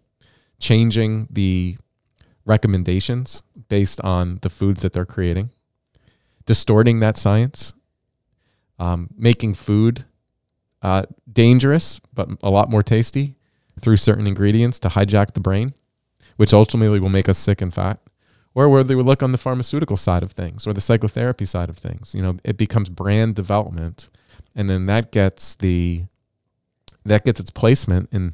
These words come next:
major medical journals, on major news networks, and on top pages on Twitter. So the question is, is there just, I mean, is there just an illusion of what is evidence-based medicine? And then what do we do about it in order to try to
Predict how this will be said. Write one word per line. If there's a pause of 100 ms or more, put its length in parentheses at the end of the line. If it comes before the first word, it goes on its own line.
(120)
major
medical
journals, (400)
on
major
news
networks, (160)
and
on
top
pages
on
Twitter. (460)
So
the
question
is,
is
there
just,
I
mean,
is
there
just
an
illusion
of
what
is
evidence-based (500)
medicine? (540)
And
then
what
do
we
do
about
it (320)
in
order
to
try
to